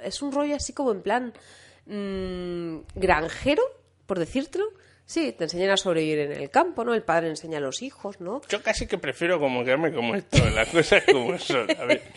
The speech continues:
Speaker 1: <laughs> En
Speaker 2: hay
Speaker 1: fin, que
Speaker 2: gente
Speaker 1: es,
Speaker 2: que eso de irse a la
Speaker 1: cenan
Speaker 2: campo,
Speaker 1: todos
Speaker 2: con las
Speaker 1: juntos,
Speaker 2: cabras.
Speaker 1: ¿no? Cenan todos juntos por
Speaker 2: Sí.
Speaker 1: la noche, cocinan todos juntos, no sé, es
Speaker 2: Se
Speaker 1: algo
Speaker 2: les
Speaker 1: como
Speaker 2: come los
Speaker 1: muy
Speaker 2: bichos, estas cosas
Speaker 1: Bueno,
Speaker 2: que pasan.
Speaker 1: es así como todo muy así, muy, muy natural, ¿no?
Speaker 2: Sí,
Speaker 1: Muy
Speaker 2: muy, muy de,
Speaker 1: bucólico.
Speaker 2: muy, muy de vuelta a la
Speaker 1: Muy de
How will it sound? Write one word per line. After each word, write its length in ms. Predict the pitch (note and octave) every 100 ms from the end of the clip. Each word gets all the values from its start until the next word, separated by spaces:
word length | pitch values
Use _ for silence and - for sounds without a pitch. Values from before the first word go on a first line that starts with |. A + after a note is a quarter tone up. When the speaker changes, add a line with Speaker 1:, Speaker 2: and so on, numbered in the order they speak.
| - -
Speaker 1:
<laughs> 300 | - - G#3+
En 80 | A3+
Speaker 2:
hay 140 | F4+
Speaker 1:
fin, 100 | F#4
que 140 | C4
Speaker 2:
gente 160 | C4+ G#3+
Speaker 1:
es, 40 | D#3
Speaker 2:
que 80 |
eso 160 | D3 F3+
de 80 | D#3+
irse 140 | D#3
a 60 | C#3+
la 100 | C3
Speaker 1:
cenan 300 | G#3+ G#3+ G#3+
Speaker 2:
campo, 140 | G#3+
Speaker 1:
todos 200 | G#3 G3+
Speaker 2:
con 120 | - B3+ D4+
las 0 | E4
Speaker 1:
juntos, 40 |
Speaker 2:
cabras. 640 | - C4 C4 C4+ C#4 D4+ D4
Speaker 1:
¿no? 160 | A3 A4
Cenan 280 | F4 G#3 G#3+
todos 220 | A3+ G#3+
juntos 420 | - A#3 B3 B3 G#3+
por 100 | A#3
Speaker 2:
Sí. 40 |
Speaker 1:
la 120 | F#3+
noche, 840 | F3 G#3+ B3 B3+ A#3+ A#3 A#3 A#3+ A#3+
cocinan 600 | G3 G3 F#3+ G#3 G#3+ G#3+
todos 180 | G#3+ G#3+
juntos, 380 | A3+ A#3 A3+ A3
no 80 |
sé, 140 | A#3+ D4
es 40 |
Speaker 2:
Se 60 | D#4
Speaker 1:
algo 120 | E4
Speaker 2:
les 80 | F#4+
Speaker 1:
como 120 | E4+
Speaker 2:
come 140 | D4+ C#4+
los 160 | B2
Speaker 1:
muy 100 | E3 G#3
Speaker 2:
bichos, 600 | G#3 - F3+ E3+ E3+ E3
estas 240 | F3 D3+ -
cosas 240 | B2 A3+
Speaker 1:
Bueno, 320 | C#4 C#4 A#3
Speaker 2:
que 60 | C4+
pasan. 240 | - D#4+
Speaker 1:
es 60 | F#4
así 120 | F4
como 260 | D#4+ D#4 D#4 - -
todo 240 | D#4+ F#4
muy 240 | E4 E4+ D#4+
así, 600 | C#4+ D4 D4 C4+ A#3+ A3
muy, 480 | B3 C#4+ C4+ B3+ A3+
muy 320 | A3 B3 D4+
natural, 600 | D4 C#4+ C4 G3+ G3 G3
¿no? 160 | G3+ C#4
Speaker 2:
Sí, 100 | G3
Speaker 1:
Muy 60 |
Speaker 2:
muy, 200 | D#3 D#3
muy 80 | E3+ F3+
de, 20 |
Speaker 1:
bucólico. 500 | - C4+ A#3+ G#3 F3+ G#3+
Speaker 2:
muy, 140 | -
muy 180 | E3+ F#3+
de 200 | G3+ F3
vuelta 320 | E3 F3 E3+
a 40 | D3+
la 100 | D3
Speaker 1:
Muy 80 |
de 80 | D3